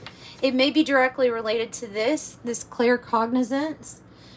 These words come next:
So a claircognizance, a clear knowing. There, within you, it feels like there would be a completion with compassionate action at this stage, of a clear knowing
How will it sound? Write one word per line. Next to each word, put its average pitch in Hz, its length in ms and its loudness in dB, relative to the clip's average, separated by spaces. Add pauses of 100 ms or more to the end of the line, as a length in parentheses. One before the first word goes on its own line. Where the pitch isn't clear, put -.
(140)
So 226 380 -2
a 233 100 -2
claircognizance, 247 1500 0
a 240 60 -2
clear 277 680 -2
knowing. 220 680 -4 (1120)
There, 359 420 0 (760)
within 320 600 2
you, 339 440 4
it 285 160 -4
feels 349 340 0
like 311 220 0
there 294 180 0
would 311 240 0
be 262 240 -2
a 233 80 0
completion 302 1300 0 (1000)
with 254 240 -4
compassionate 247 840 -2
action - 640 -8 (180)
at 220 180 -2
this 247 180 0
stage, - 680 -6
of 240 300 -2
a 240 80 -6
clear 302 360 2
knowing 262 640 -2